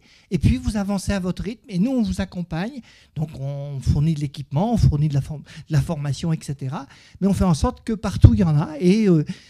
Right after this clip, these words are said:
je dirais aujourd'hui, donc, euh, maintenant, on doit être à peu près quinze ans après le démarrage des papis,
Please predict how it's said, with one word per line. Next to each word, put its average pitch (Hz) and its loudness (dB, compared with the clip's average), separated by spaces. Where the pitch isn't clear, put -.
je - -10
dirais 165 -6
aujourd'hui, 170 -2
donc, 156 -8
euh, 143 -2
maintenant, 139 -6
on 147 -12
doit 143 -8
être 139 -10
à 143 -10
peu 143 -10
près 156 -8
quinze 180 4
ans 190 4
après 180 0
le 175 0
démarrage 170 2
des 156 -4
papis, 185 -2